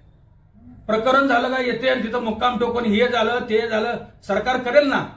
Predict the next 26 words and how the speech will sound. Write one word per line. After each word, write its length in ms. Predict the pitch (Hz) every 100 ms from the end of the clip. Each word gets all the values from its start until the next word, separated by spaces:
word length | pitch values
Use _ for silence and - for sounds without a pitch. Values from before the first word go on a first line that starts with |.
| - - -
सरकार 300 | 175 180 240
चौकशी 420 | - 208 - -
करेल, 320 | 269 220 262
जे 120 | 214 214
दोषी 260 | 202 214
असेल 280 | 233 214 226
त्याला 160 | 220 233
दोषीला 380 | 208 196 226 220 - - - -
सजा 200 | - 214
देईल. 380 | 240 254 254 - - - - - - - - -
या 180 | 175 208
जरांगे 800 | 202 196 208 214 226 226 220 - - -
असेल 360 | 165 220 226
किंवा 220 | 220 220 226
धस 240 | 185 220
असेल 460 | 220 208 214 160 - - - - -
यांनी 220 | 175 185
कायदा 420 | 233 240 202 190 226
हातात 360 | 202 208 214
घेऊ 180 | 202 208
नये. 500 | 220 226 165 151 - - - -
जर 200 | 196 233
कायदा 320 | 220 202 208
हातात 260 | 233 - 220
घ्यायचा 380 | 196 202 214 220
जर 160 | 226